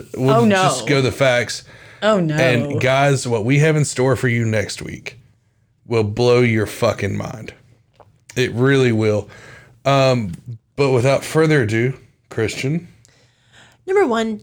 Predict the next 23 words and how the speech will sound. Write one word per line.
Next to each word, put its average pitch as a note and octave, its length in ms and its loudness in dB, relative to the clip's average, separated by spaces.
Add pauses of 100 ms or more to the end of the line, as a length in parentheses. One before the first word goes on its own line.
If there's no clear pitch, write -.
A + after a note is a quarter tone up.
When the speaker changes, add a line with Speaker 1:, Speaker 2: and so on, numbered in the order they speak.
(140)
Speaker 3:
thank F#3+ 220 -6
you F#3 60 -12
for G#3 60 -12
listening. F3+ 500 -8 (120)
We G#3 140 -6
appreciate F#3 400 -8
you F3+ 100 -6
guys F3+ 220 -6
so G#3 140 -6
much. F#3+ 260 -4 (300)
That G#3+ 180 -4
being G#3 160 -2
said, A3 420 -2
make A3+ 160 -6
sure A#3 160 -6
you A3 60 0
guys G3+ 180 -2
are G3 340 -2 (300)
downloading, B3 460 -4
subscribing, A3 840 -2
and G3 420 -6 (420)
follow D#4+ 340 2
us F#3 240 -2